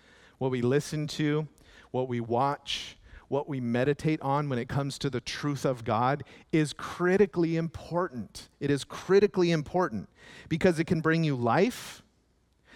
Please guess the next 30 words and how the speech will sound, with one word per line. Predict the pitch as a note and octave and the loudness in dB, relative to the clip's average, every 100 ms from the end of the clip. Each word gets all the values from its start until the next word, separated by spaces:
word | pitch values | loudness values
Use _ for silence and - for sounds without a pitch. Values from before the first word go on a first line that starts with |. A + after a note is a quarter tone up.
| - - | -20 -4
and | D#3 D#3+ | 2 4
life | D#3+ D#3+ | 4 4
eternal, | C#3 - E3 G3+ D4 C#4+ - _ _ _ _ _ _ _ _ - - | -2 0 2 2 2 -4 -18 _ _ _ _ _ _ _ _ -12 0
or | F3 | 2
it | G3+ | 2
can | G3+ | 0
destroy | F3 D#3 - - - G3+ C4+ | 0 -2 -4 -6 -6 -2 2
you | B3 A2+ - - _ _ _ _ _ _ _ _ - | 2 0 -6 -20 _ _ _ _ _ _ _ _ 0
and | F3+ | 2
lead | F3 F#3+ D#3+ | 4 2 0
to | F#3 F#3 | 0 4
everlasting | F3 G3 G3+ E3+ E3 G#3+ - D#3+ D3 | 4 4 4 4 6 4 2 -4 -4
destruction. | C#3+ C#3+ - F3+ G#3+ - - A2+ D2 - _ _ _ _ _ _ _ _ _ _ _ _ _ _ _ _ _ _ _ _ _ _ - | -2 -4 -4 -4 -4 -4 -4 -4 -4 -14 _ _ _ _ _ _ _ _ _ _ _ _ _ _ _ _ _ _ _ _ _ _ -12
Truth | - F#3 A3+ - | -4 0 0 0
leads | D3+ D#3+ D3 | -4 -4 -6
to | - D#3+ | -2 0
life. | G3 D#3 - | 2 0 -2
That's | C3 E3 | -4 -2
why | |
Jesus | D#3 B2 D3+ D3+ | -4 -4 -4 -4
said, | - D3 | 0 0
"I | G#2+ | 2
am | A#2+ | 0
the | B2 | 0
way, | A#2 A#2 | -2 -2
the | B2+ | -2
truth, | - A#2 A#2+ | -4 -6 -4
and | A#2 | -4
the | |
life." | C#3+ F#3+ - - - | -2 -4 -6 -16 -20